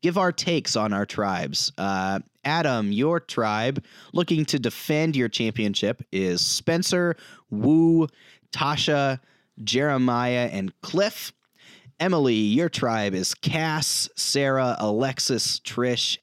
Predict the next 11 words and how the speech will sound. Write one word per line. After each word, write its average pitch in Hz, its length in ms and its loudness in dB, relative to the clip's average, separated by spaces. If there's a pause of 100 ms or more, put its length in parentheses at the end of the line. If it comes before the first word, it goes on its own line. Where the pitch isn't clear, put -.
(100)
and 95 380 -4
Jeffra. 160 640 -2 (720)
And 120 120 2
then 123 160 0
Scott, 165 500 0
your 131 240 4
randomly 135 480 2
selected 123 640 -2
group 110 260 0
is 95 200 -2
Lindsay, 151 680 2